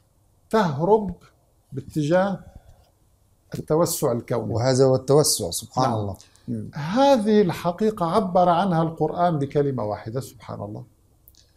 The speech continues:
Speaker 2: ما هي؟
Speaker 1: "والسماء بنيناها بأيد وإنا
Speaker 2: لم-،
Speaker 1: لموسعون".
Speaker 2: لموسعون.
Speaker 1: يعني انظر دقة
Speaker 2: سبحان الله.
Speaker 1: القرآن الكريم، "والسماء بنيناها". انظر كلمة بنيناها.
Speaker 2: سبحان الله.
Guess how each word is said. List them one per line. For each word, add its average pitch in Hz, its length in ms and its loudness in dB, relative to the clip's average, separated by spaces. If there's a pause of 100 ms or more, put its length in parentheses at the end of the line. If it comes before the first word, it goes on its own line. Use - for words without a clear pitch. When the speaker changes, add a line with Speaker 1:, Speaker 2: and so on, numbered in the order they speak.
(380)
Speaker 2:
ما 135 160 2
هي؟ 117 40 0
Speaker 1:
"والسماء 160 680 0
بنيناها 139 720 2
بأيد 151 480 0
وإنا 190 800 0 (420)
Speaker 2:
لم-، 123 100 -2
Speaker 1:
لموسعون". 127 840 0
Speaker 2:
لموسعون. 101 840 -2 (320)
Speaker 1:
يعني 107 240 -10 (100)
انظر 151 340 2
دقة 180 600 0 (760)
Speaker 2:
سبحان - 400 -8
الله. 143 120 0
Speaker 1:
القرآن 147 380 -2
الكريم، 139 480 -4
"والسماء 139 840 -2
بنيناها". 135 800 0
انظر 170 220 2
كلمة 196 480 0
بنيناها. 170 760 0 (420)
Speaker 2:
سبحان - 420 -6
الله. 98 280 -4